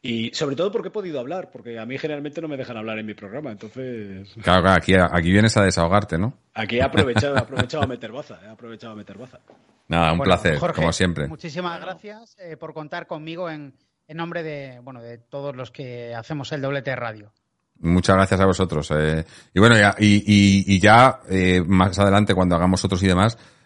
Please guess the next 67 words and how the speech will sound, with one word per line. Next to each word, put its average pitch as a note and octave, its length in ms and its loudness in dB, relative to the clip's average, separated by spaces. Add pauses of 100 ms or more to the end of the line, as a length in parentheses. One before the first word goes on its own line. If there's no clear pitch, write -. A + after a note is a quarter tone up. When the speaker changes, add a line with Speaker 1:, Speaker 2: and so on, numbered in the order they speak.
(120)
Speaker 2:
a E2 120 2
lo E2+ 80 4
mejor E2+ 320 4
lo F2+ 80 6
que F#2 60 2
hacemos F2+ 280 2
también F2 320 2
es, F2+ 320 0
eh, D#2 420 0
dar E2+ 600 -2 (520)
no F2 140 0
solo, F#2 500 4 (160)
eh, F2+ 280 4
a F#2 120 4
los F#2 160 4
otros F#2 300 2
podcasts F#2+ 420 0
que F#2 60 0
nos F2 120 2
hemos F#2 200 2
dejado, G2 240 2
sino F2+ 340 -2 (400)
a F#2 140 4
la, F#2 100 6 (160)
a F#2+ 100 6
los F#2+ 220 4
otros, F#2+ 640 2
eh, E2+ 580 4
personajes F#2+ 560 2
de F#2+ 60 4
los F#2 160 2
otros, F#2 240 2
de, F#2 140 4
de, F#2 200 2
de F#2 320 2
nuestros F2+ 480 0
mismos F2 280 2
podcasts, A#2 340 0
¿no? G2+ 120 2
Para F2 140 4
no, F2+ 140 0
para F2 260 0
que E2 100 -6
la D#2+ 100 -4
gente F2 240 -6
no F2 80 -6
se F#2 100 -4
re-, E2+ 200 -2
no F#2 180 0
nos F2 160 0
repitamos E2+ 400 -2
mucho. F2 280 -4
Speaker 3:
Efectivamente, D#3+ 800 -8
sí, C#3 160 -18
Speaker 1:
Yo B2 80 -12
el C3 60 -12
Speaker 3:
sí. C3+ 60 -16
Speaker 1:
próximo D3+ 220 -4
Speaker 2:
Y D#3 60 -6
así - 100 -4
Speaker 1:
día, D#3+ 280 -2
el C#3+ 120 -12
próximo D#3 300 -10
día D#3+ 180 -2
mando D3 220 -6
al B2+ 100 -6
irlandés. G2+ 580 -16